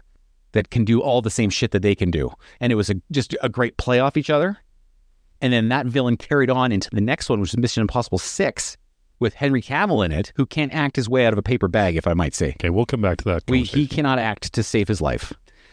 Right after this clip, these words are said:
Speaker 1: And, uh, but he had that bitchin' mustache in that movie, and he's
Speaker 2: Mm-hmm.
Speaker 1: got the hair, and he's the muscles.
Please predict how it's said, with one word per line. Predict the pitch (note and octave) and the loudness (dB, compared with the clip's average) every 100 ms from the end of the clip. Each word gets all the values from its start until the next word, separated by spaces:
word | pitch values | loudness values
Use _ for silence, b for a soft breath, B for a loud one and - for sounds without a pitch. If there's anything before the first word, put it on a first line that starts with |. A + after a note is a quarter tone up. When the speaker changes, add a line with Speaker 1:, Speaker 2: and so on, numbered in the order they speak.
| b - | b -6
Speaker 1:
And, | A#2 G#2+ G2+ G2+ F#2 | 0 2 2 2 2
uh, | G#2 G#2 F2+ F2+ G2 _ _ _ | 2 2 2 -2 -8 _ _ _
but | C3 A2 | -2 0
he | B2 | 2
had | B2 | 2
that | A#2 E2 | 0 0
bitchin' | - A2 A#2+ - G#2 | -4 -2 -2 0 2
mustache | G2 G2+ F#2 D#2+ - - | 2 0 0 0 -2 -2
in | F#2+ | 0
that | C#2 | 0
movie, | A#1 G#2 F2 D#2+ E2+ | 0 0 2 2 2
and | |
he's | - E2+ | 2 2
Speaker 2:
Mm-hmm. | |
Speaker 1:
got | G2+ | 0
the | - | 0
hair, | - - D#2 D2+ | -4 -2 0 0
and | |
he's | C#2+ C#2 | -2 -2
the | - | -2
muscles. | C2+ C#2+ C#2 C2+ | 0 -2 -6 -8